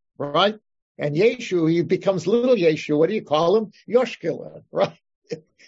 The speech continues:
It's sort of like a little boy, Yeshu. Okay, Yoshka. Yoshka Pondra. Where did my grandmother learn that? Must have heard it in the family, okay? So she, her family came over from Russia, uh, in nineteen oh four.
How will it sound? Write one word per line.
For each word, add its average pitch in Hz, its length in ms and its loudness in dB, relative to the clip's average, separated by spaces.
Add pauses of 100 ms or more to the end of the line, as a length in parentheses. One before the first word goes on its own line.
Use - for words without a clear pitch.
(120)
It's - 160 -6
sort 233 220 2
of 190 80 -2
like 175 160 -2
a 175 60 0
little 185 260 0
boy, 151 280 0
Yeshu. - 440 -6
Okay, 135 260 -4
Yoshka. 160 460 -2 (440)
Yoshka 233 420 0
Pondra. 135 360 -2
Where 226 220 4
did 247 140 2
my 202 140 2
grandmother 160 440 2
learn 135 260 -2
that? 151 300 -2 (300)
Must 254 180 -2
have 190 80 -8
heard 180 240 2
it 170 80 0
in 175 180 2
the 160 120 0
family, 123 460 -4 (100)
okay? - 380 -4 (360)
So 170 180 0
she, - 180 -2
her 165 440 0
family 208 340 2
came 180 200 -2
over 160 320 0
from 160 180 -2
Russia, 151 380 0 (440)
uh, 139 280 2
in 143 300 -2
nineteen 160 600 0
oh 135 140 2
four. 127 420 0